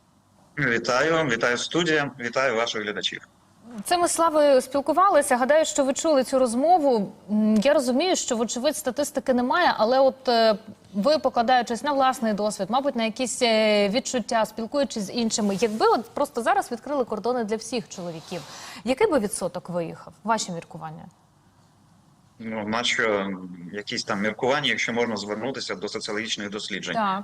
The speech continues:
Speaker 2: будь ласка.
Speaker 1: У нас молодь, е, від вісімнадцяти до тридцяти п'яти років, вісімдесят три відсотки хотіли б виїхати з країни. Вісімдесят три відсотки.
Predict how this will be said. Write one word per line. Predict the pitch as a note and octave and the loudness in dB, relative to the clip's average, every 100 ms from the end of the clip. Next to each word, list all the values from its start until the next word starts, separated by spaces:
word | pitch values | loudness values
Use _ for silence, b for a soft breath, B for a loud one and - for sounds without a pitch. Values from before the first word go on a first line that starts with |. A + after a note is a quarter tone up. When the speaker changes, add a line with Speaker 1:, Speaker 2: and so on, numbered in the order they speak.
| - | -8
Speaker 2:
будь | A3 | -6
ласка. | G#3 F#3 | -4 -2
Speaker 1:
У | G#3 | -2
нас | G#2 - | -2 -2
молодь, | A#2 C3 E3 A#2+ G#2+ - - | 0 2 2 2 0 -4 -2
е, | F#2+ F#2+ | -2 -2
від | G2+ G#2 | -2 -4
вісімнадцяти | G#2 A#2 B2 A2+ A2 | -4 -2 -4 -4 -6
до | G2+ | -8
тридцяти | G2+ G#2 A2+ G#2+ G#2+ | -6 -6 -6 -8 -6
п'яти | A2 G#2 A#2 | -6 -2 -2
років, | D3+ C3 | -2 -6
вісімдесят | G2 G2+ A2+ A2 A#2+ - | -8 -8 -8 -4 -4 -4
три | A2 | -4
відсотки | G#2+ - C#3 A2 | -4 -6 -6 -8
хотіли | - - B2 G#2+ | -8 -6 -6 -6
б | |
виїхати | G2 A#2 G#2+ G2+ F#2+ | -4 -4 -4 -8 -10
з | |
країни. | - A2 G#2+ - - _ _ _ _ _ | -6 -4 -4 -8 -14 _ _ _ _ _
Вісімдесят | A2 A#2 A#2 A2 - D#3+ - | -8 -6 -6 -4 -4 -4 -4
три | A#2+ | -6
відсотки. | D3 - F#2+ - | -6 -6 -6 -8